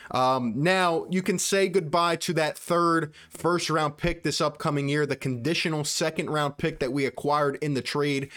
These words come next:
uh, for twenty twenty-two. It's a conditional second, turns into a first if he plays either seventy-five percent of the snaps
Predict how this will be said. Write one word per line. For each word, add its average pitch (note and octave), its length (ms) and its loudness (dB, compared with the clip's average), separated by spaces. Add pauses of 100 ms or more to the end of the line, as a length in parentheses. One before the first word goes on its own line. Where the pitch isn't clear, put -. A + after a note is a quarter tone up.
(260)
uh, A#2+ 240 0
for A2+ 140 -2
twenty D#3+ 340 -2
twenty-two. D3+ 640 0
It's D3 140 -2
a A#2 40 -2
conditional C3+ 540 -2
second, D#3+ 480 0 (380)
turns G3 320 2
into F#3 220 2
a D#3 40 -2
first E3+ 340 0
if D3 100 -4
he D3+ 100 -2
plays D#3 480 0 (260)
either C#3+ 240 2
seventy-five F#3 720 0
percent E3 300 0
of D3+ 80 -2
the C#3+ 40 -2
snaps D3+ 400 -2